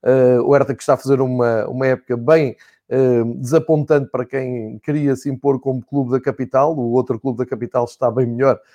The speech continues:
que a União de Berlim, já iremos falar disso, mas, eh, aqui a grande notícia, eh, quer dizer, a não <laughs> notícia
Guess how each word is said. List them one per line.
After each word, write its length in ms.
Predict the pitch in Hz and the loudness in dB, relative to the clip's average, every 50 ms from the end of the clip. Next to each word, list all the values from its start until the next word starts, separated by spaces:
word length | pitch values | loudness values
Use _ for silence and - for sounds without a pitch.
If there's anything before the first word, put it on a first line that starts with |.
| _ _ _ | _ _ _
que 60 | - | 0
a 40 | 131 | 0
União 220 | 131 139 139 135 | 2 2 2 0
de 60 | 127 | 0
Berlim, 300 | 120 127 120 131 151 170 | 0 0 0 0 0 -2
já 200 | 165 - 123 117 117 | -2 0 0 0 2
iremos 320 | 117 120 127 127 127 120 | 2 2 0 0 0 -2
falar 300 | - 127 123 127 120 120 | -4 -2 0 2 2 2
disso, 260 | 123 143 170 190 190 - _ _ _ _ _ _ | 0 -2 -2 -4 -4 -10 _ _ _ _ _ _
mas, 400 | 160 160 165 165 180 202 202 - - | 0 2 4 4 4 4 0 -2 -4
eh, 460 | - 147 143 135 135 131 127 131 - - | -2 0 2 4 4 4 2 2 0 -2
aqui 420 | 139 139 - - 160 165 170 175 170 | -2 -2 -2 -4 -4 -4 -2 -2 -2
a 40 | - | -2
grande 260 | 139 151 156 156 151 | -2 -2 -2 -2 -2
notícia, 640 | 156 156 143 - - 156 151 151 - - 170 170 - _ _ _ _ _ - | -4 -6 -6 -8 -8 -8 -8 -8 -8 -8 -10 -10 -10 _ _ _ _ _ 0
eh, 240 | 139 143 143 139 - - _ _ | 2 4 4 2 0 -4 _ _
quer 80 | 196 | -2
dizer, 240 | 170 185 165 139 - | 0 2 2 2 4
a 60 | - | 4
não 200 | 185 196 233 220 | 4 6 4 4
<laughs> 0 | |
notícia 720 | 180 190 175 139 - 180 - - 208 - - - - - | 4 4 2 0 0 -2 -2 -2 -2 -4 -4 -4 -6 -6